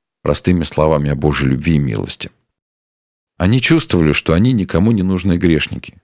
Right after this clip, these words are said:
которых все ненавидели. И чувствовали, что они тоже любимы,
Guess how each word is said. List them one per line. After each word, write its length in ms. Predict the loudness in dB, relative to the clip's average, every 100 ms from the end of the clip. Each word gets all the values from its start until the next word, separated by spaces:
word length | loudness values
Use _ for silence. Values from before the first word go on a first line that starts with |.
| _
которых 360 | -6 -2 0 0
все 300 | -2 0 2
ненавидели. 760 | 2 0 0 -2 -2 -6 -6 -14 _ _ _ _ _ _ _ _ _ _ _ _
И 120 | -8
чувствовали, 560 | 0 0 2 2 2 0
что 220 | 0 0
они 160 | 0 0
тоже 340 | 0 0 0
любимы, 500 | 0 0 0 0 -2